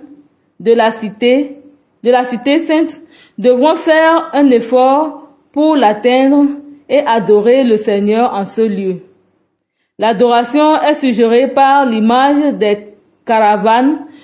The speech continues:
venues de pays lointains qui s'approchent du Seigneur en apportant l'or et l'encens et se révélant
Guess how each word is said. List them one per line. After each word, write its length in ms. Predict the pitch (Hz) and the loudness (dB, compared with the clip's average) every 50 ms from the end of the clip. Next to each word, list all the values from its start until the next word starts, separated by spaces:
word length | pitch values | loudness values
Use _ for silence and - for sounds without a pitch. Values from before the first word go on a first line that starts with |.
| - _ - | -20 _ -4
venues 600 | 196 233 247 247 285 311 320 330 311 - - - - | -2 0 2 4 4 4 2 2 0 -2 -8 -12 -6
de 160 | 190 226 220 | -2 -2 -2
pays 440 | 220 - 226 226 226 233 247 269 262 | 0 0 0 0 2 2 0 2 2
lointains 640 | 254 233 208 208 208 214 - 240 247 262 285 311 - - - - - _ _ _ _ _ _ _ | 2 2 0 0 -2 -2 -2 0 0 0 0 -2 -6 -10 -18 -20 -20 _ _ _ _ _ _ _
qui 280 | - 302 339 370 381 370 | 0 2 4 4 4 2
s'approchent 720 | - - 247 226 233 - 240 269 277 285 330 330 - - - - - _ _ _ _ - | 2 0 0 0 0 -2 0 0 2 2 0 -2 -4 -10 -16 -20 -20 _ _ _ _ -6
du 140 | 190 233 | -6 -6
Seigneur 680 | 226 - 254 233 226 226 240 247 254 262 269 285 311 - - - - - _ _ _ _ _ _ | -2 -2 -2 0 2 2 2 2 2 2 2 0 -2 -4 -10 -16 -20 -20 _ _ _ _ _ _
en 180 | - 269 294 285 | -2 0 0 2
apportant 580 | 269 254 254 233 226 220 220 220 254 254 254 | 0 0 0 -2 -2 -2 0 0 0 0 0
l'or 460 | 254 240 214 214 214 226 240 254 254 - | 0 2 2 2 2 2 2 2 0 2
et 120 | 240 262 262 | 0 0 2
l'encens 580 | 247 226 202 208 208 - 226 220 233 254 269 262 - - - _ _ _ _ _ _ _ | 2 0 -2 -4 -6 -6 -6 -4 -4 -4 -4 -6 -10 -18 -20 _ _ _ _ _ _ _
et 180 | - 254 277 302 | 0 0 0 0
se 120 | 294 320 | 0 0
révélant 800 | 320 320 339 277 233 220 196 220 220 214 220 226 233 247 277 294 | 0 0 2 2 0 0 2 0 0 0 2 0 0 0 -2 -2